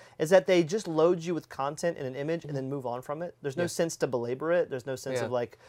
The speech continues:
Speaker 2: There's
Speaker 1: "Let's talk about it and examine what that meant," like, which a lot of movies do.
Speaker 2: Or explain, which is, I feel, what a lot of Amer-, of American movies do and why, why I really feel that, that Fury Road crushes it, because it does. It loads you with content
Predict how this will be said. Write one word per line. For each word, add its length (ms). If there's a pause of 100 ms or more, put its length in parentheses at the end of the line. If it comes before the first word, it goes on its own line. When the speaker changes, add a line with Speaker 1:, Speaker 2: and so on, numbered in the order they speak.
(160)
Speaker 2:
There's 160
Speaker 1:
"Let's 240
talk 300
about 280
it 60
and 100
examine 340
what 140
that 160
meant," 320
like, 160
which 200
a 40
lot 140
of 60
movies 300
do. 120
Speaker 2:
Or 120
explain, 680
which 200
is, 120 (460)
I 140
feel, 280
what 120
a 20
lot 160
of 80
Amer-, 180
of 100
American 400
movies 260
do 200
and 180
why, 240
why 260
I 40
really 280
feel 380
that, 240 (200)
that 180
Fury 320
Road 360 (420)
crushes 420
it, 80
because 260
it 140
does. 300
It 80
loads 420
you 60
with 160
content 560